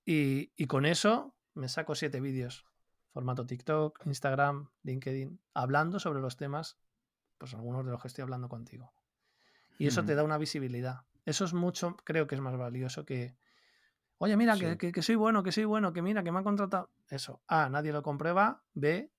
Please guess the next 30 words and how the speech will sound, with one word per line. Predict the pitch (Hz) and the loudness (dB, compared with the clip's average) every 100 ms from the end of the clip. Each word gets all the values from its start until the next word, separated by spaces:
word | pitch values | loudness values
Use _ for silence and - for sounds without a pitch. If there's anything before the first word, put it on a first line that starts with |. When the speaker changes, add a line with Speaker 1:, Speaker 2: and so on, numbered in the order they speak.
| _ 170 | _ -10
Speaker 1:
eh, | 139 131 127 123 127 _ _ | -6 -6 -6 -6 -10 _ _
según | - 147 175 | -2 2 4
vas | 214 208 | 4 2
te-, | 208 302 | -4 -4
va | 165 165 175 180 - | 0 2 2 -2 -12
subiendo | - 160 160 147 | -6 -2 -2 -4
tu | 147 | -4
marca | 139 143 143 | -4 -4 -6
personal, | - 143 135 202 233 _ _ _ _ _ | -8 -6 -4 -6 -10 _ _ _ _ _
tiene | 151 160 | -2 0
más | 160 | -2
sentido | 165 143 151 156 | -4 -6 -6 -8
que | 151 | -6
eso | 135 151 | -8 -6
no | 135 | -6
lo | 131 | -8
utilices. | 131 117 110 117 - - _ _ _ _ _ _ _ _ _ _ _ _ _ _ _ _ _ _ _ _ - | -8 -10 -12 -14 -18 -18 _ _ _ _ _ _ _ _ _ _ _ _ _ _ _ _ _ _ _ _ -4
Porque | 139 151 | -2 0
es | |
una | 175 156 | 2 2
Speaker 2:
Vale. | 160 | 2
Speaker 1:
forma | 160 170 | 2 4
de | 151 156 247 | 4 2 0
validación, | 269 143 139 139 127 - 170 151 | 0 0 2 0 -4 -4 -4 0
de | 143 | 0
buscar | 147 - 160 | 0 0 2
la | 190 | 2
validación | 170 147 143 127 160 160 147 | 2 0 -4 -6 -4 -4 -4
del | 127 | -4
otro. | 135 131 123 | -4 -6 -12